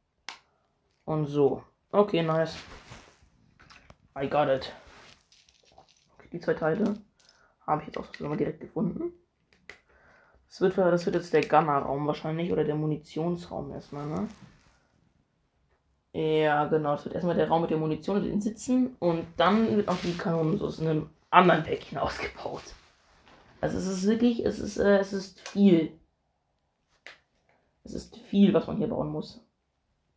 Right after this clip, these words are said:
Sehr viel, vor allem Details. Und die Details sind ja gerade das Nervige.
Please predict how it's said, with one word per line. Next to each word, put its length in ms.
Sehr 220
viel, 180
vor 160
allem 140
Details. 500
Und 140
die 120
Details 400
sind 160
ja 60
gerade 160
das 60
Nervige. 380